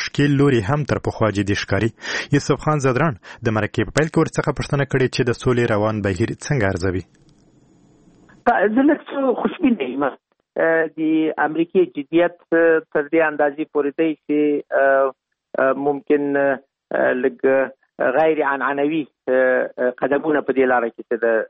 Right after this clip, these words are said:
Speaker 2: واخلي. یعنې داسې د، د امتیازاتو ورکولو څه خاص سرحد هم څه ده نه ټاکي. او د طالبان له خوا ځینې هم داسې ښکاري چې هغوی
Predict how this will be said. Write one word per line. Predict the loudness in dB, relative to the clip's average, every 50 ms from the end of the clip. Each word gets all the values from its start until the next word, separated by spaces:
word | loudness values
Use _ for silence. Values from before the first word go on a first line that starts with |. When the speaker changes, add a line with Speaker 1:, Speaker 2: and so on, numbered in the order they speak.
| -2 0 0 2 2 2 2
Speaker 2:
واخلي. | 0 0 -2 -4 -8 -6 -6 -6 -8 -8 _ _ _ _ _ _ _ -2
یعنې | 0 2 2 2 2 2 2 4 4 4 2 0 _ _ _ _ _ -2 0 2 2 4 2 2 2 2 0 0 -4 -4 -4
داسې | -4 -2 -2 -2 -2 -2 0
د، | 0 2 4 4 2 2 2 2
د | 2 4 2 2 0 -4 _ _ _ -2 0 2 2
امتیازاتو | 2 2 0 2 2 2 2 2 0 0 0 0 0 0
ورکولو | 0 -2 0 0 2 2 4 4 2 2 0 -4 _ _ _ _ -6 -2 0 2 2 2 2 0 0 -2 -6 -10 -8 -6
څه | -6 -4 -2
خاص | -2 -2 -2 -2 -4
سرحد | -4 -2 -2 -2 -2 -2 -4
هم | -6 -6
څه | -6 -2 0
ده | 0 0 0 -2 -2 -2 -2 0 0 0 0 -2
نه | -2 -4 -4 -4
ټاکي. | -2 -2 -2 -2 -4 -6 _ -10 -8 -8 -10 _ _ _ _ _ -2
او | 0 0 0
د | -2 -4 -2 -2 0
طالبان | 0 0 0 -2 -2 -2 -2 -4
له | -6
خوا | -4 -2 -2 -2
ځینې | -2 -4 -4 -2 -2 -2
هم | -4 -4 -8 _ _ _ _ -6 -2 0 0 2 2 0 0 0 0
داسې | -2 -2 -2 _ -8 -8 -8 -8
ښکاري | -4 -2 0 0 0 -2 -4 -8 -6
چې | -4 -4 -4 -4 _ _ _ _ _ -4 -2
هغوی | -2 0 0 -2 -2